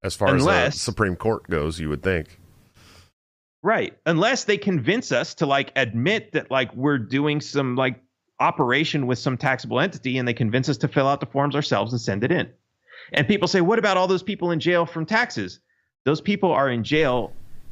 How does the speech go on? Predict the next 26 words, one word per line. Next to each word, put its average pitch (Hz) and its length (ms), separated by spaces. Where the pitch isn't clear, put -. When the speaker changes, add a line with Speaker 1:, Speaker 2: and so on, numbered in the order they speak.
Speaker 2:
not 139 420
for, 123 540
um, 92 440
not 117 280
paying 113 200
taxes. 98 480
They're 110 160
in 113 140
jail 113 440
for 101 220
perjury 131 680
because 110 260
they 127 120
lied 147 320
on 156 100
the 120 80
taxes. - 560
They - 80
put - 420
the 120 80
wrong 107 300
numbers 104 400
and 95 140
blah, 98 160
blah, 95 140
blah. 95 300